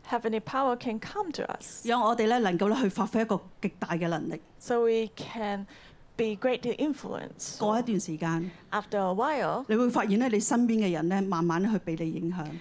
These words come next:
Speaker 1: you see that people around you are influenced by
Speaker 2: 被你
Speaker 1: you,
Speaker 2: 去感染。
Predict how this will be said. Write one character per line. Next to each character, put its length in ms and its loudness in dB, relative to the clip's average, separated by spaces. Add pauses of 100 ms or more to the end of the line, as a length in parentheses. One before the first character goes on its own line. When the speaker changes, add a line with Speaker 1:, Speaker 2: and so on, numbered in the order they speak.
(160)
Speaker 1:
you 140 2
see 300 -2
that 140 2
people 320 0
around 380 2
you 100 4
are 200 2
influenced 600 0
by 160 -4
Speaker 2:
被 140 4
你 140 4
Speaker 1:
you, 60 2
Speaker 2:
去 100 2
感 160 -4
染。 120 4